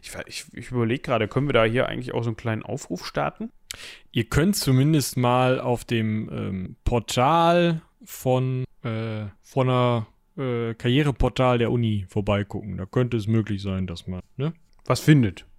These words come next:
Speaker 2: Genau.
Speaker 1: Nein, also doch, aber, ich meine, das kann man an dieser Stelle ja ganz offiziell so sagen, äh, dass Katharinas Praktikum geendet ist.
Speaker 2: Genau.
Speaker 1: Und dementsprechend, äh, ja, sie jetzt, wenn, also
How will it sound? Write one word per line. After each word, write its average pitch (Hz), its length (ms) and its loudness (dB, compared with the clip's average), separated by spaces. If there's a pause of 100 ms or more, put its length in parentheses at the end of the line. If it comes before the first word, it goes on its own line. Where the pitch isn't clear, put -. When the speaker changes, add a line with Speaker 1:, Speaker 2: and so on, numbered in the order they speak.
(160)
Speaker 2:
Genau. 87 320 -6 (260)
Speaker 1:
Nein, 92 340 -2
also 131 300 4 (260)
doch, - 320 4 (320)
aber, 139 460 4 (360)
ich 107 60 -12
meine, 110 120 0
das - 80 -6
kann 117 120 -2
man 110 80 0
an 101 80 -4
dieser 104 160 -2
Stelle 110 220 -2
ja 92 60 -4
ganz 101 180 -4
offiziell 104 400 -4
so 92 100 -6
sagen, 147 360 0 (340)
äh, 110 480 -2 (100)
dass - 460 -6
Katharinas 113 640 -4 (460)
Praktikum 156 540 0
geendet 170 360 -2
ist. - 280 -8 (280)
Speaker 2:
Genau. 123 140 2
Speaker 1:
Und 110 40 2
dementsprechend, 143 800 -2 (260)
äh, 120 360 0 (260)
ja, 90 220 0 (300)
sie 120 160 0
jetzt, 120 280 4
wenn, 135 380 2
also 95 240 -4